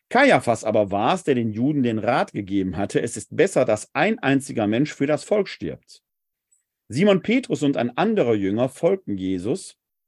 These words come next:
Dieser Jünger war mit dem Hohepriester bekannt und ging mit dem Je-, mit Jesus in den Hof des Hohepriesters.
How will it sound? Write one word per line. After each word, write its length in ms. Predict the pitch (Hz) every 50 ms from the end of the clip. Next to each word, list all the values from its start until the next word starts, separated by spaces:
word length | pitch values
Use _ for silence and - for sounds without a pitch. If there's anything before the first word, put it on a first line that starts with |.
| _ _
Dieser 280 | 120 147 196 202 202
Jünger 320 | 165 135 139 156 175 175 151
war 100 | 160 160
mit 140 | 165 165 165
dem 140 | 165 143
Hohepriester 520 | 120 139 151 151 - 156 160 151 - - 143
bekannt 720 | 135 147 127 _ - 220 214 180 123 95 82 - - -
und 220 | - 131 117 101 85
ging 240 | 101 135 190 202
mit 160 | 180 165 156 -
dem 160 | 123 117 110
Je-, 200 | 101 120 143 147
mit 200 | 127 131 135 -
Jesus 440 | - 127 151 185 190 208 202 - -
in 200 | _ 170 147 147
den 220 | 143 147 151 113
Hof 260 | - 220 226 214 - -
des 180 | 104 95 -
Hohepriesters. 840 | - 87 85 80 - - 82 90 90 - - 143 151 165 - - -